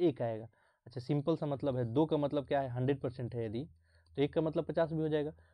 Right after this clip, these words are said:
तो दो का पचास निकालेंगे तो आप एक आएगा। मैं एज्यूम कर लिया कि राम का जो है वेतन दो यूनिट है, ठीक है, एज्यूम कर लिया। तो मोहन का कितना बता रहा है, पचास परसेंट अधिक।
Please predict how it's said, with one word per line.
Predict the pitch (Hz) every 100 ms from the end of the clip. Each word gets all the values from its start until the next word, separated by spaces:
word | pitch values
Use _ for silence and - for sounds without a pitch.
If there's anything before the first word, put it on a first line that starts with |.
| -
तो |
दो | 127 151
का | 196
पचास | 185 180 180 -
निकालेंगे | 175 170 170 170
तो | 170
आप | 147
एक | 151 131
आएगा। | 131 117 113 123
मैं | 127
एज्यूम | 170 165 180
कर | 170 165
लिया | 151 156
कि | 175 143
राम | 123 135 170
का | 165 147
जो | 135
है | 127 123
वेतन | 113 120 127 127 113 127 _ _ _
दो | 123 175
यूनिट | 160 123 104 104
है, | 107 - _
ठीक | 147 180
है, |
एज्यूम | 147 131 147
कर | 151
लिया। | 143 151 160 _ _ _ _ - _ _
तो | 160
मोहन | 156 151 170 202
का | 185
कितना | 185 175 175
बता | 170 170
रहा | 175
है, | -
पचास | 175 185 180
परसेंट | 175 - 175
अधिक। | - 160 135